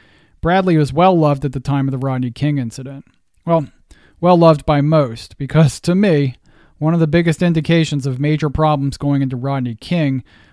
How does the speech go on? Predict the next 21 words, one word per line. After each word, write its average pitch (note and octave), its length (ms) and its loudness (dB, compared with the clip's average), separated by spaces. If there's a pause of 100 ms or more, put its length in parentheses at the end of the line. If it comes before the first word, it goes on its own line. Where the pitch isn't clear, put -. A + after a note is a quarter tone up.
(140)
was D3+ 260 -2
that D3+ 200 0
Mayor D#3 300 0
Bradley D3 680 0
and C3+ 140 -6
Chief D3 320 -4
Gates D#3 480 -4
did D3+ 260 -6
not D#3 280 -2
talk - 340 -6
to D3 80 -8
one C3 200 -6
another. A2 460 -12 (1500)
I D3 60 -6
never G#3 200 2
ended G3 220 0
up C#3+ 180 0
getting D3+ 340 0
Bradley's C#3+ 920 -4
biography. D3 840 -4 (280)
I'm B2+ 360 -10